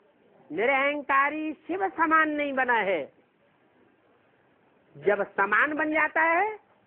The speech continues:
तो शिव शंकर मिलाकर एक कहा जाता है।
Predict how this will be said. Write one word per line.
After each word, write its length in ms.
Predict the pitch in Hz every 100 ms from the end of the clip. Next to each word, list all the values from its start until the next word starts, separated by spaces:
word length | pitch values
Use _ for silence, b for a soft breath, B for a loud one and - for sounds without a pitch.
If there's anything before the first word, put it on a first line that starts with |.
| _ -
तो 120 | 233
शिव 260 | 214 247 262
शंकर 460 | 254 254 277 285 277
मिलाकर 580 | 262 269 269 320 453 480 _ _ - - - - - - - - _ -
एक 460 | 208 240 302 320 311
कहा 300 | 240 214 214
जाता 280 | 190 165 156
है। 120 | 135